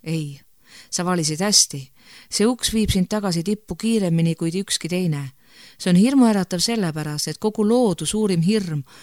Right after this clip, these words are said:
on seotud selle uksega. Suurim tarkus, mis inimestel siin elus või tulevases võib olla, on leitav selle ukse kaudu,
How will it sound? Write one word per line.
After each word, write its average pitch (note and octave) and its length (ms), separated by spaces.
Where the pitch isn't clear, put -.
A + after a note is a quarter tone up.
on F3 100
seotud G3 380
selle E3+ 260
uksega. D3 500
Suurim B3+ 380
tarkus, A#3+ 460
mis E3 160
inimestel E3 540
siin F3 180
elus F#3 440
või F#3 60
tulevases A#3 720
võib F#3 200
olla, D#3 420
on F#3+ 100
leitav G#3 360
selle E3 180
ukse F#3+ 240
kaudu, D#3+ 480